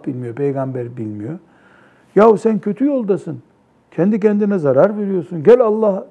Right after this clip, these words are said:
de, cennete gir," deyince "Tamam." diyordu ya da "Ben böyle şeylerden anlamam." diyordu. Siyah ve beyaz. Başka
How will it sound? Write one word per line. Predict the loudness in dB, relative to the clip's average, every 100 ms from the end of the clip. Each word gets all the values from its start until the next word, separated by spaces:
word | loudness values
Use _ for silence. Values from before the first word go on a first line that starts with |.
| -2
de, | 0 2
cennete | 0 0 -2 -2
gir," | -2 -2 0
deyince | 0 0 0
"Tamam." | 4 4 2 -4
diyordu | -6 -6 0
ya | 2
da | 2 0
"Ben | 2
böyle | 4 2
şeylerden | 0 -2 -2 -2 -2
anlamam." | 0 0 0 -4
diyordu. | -8 -14 -16 -20 _ _ _ _ _ _ _ _ _ -8
Siyah | 4 6 6 4
ve | 2 2
beyaz. | 2 2 -2 _ _
Başka | 0 2 -4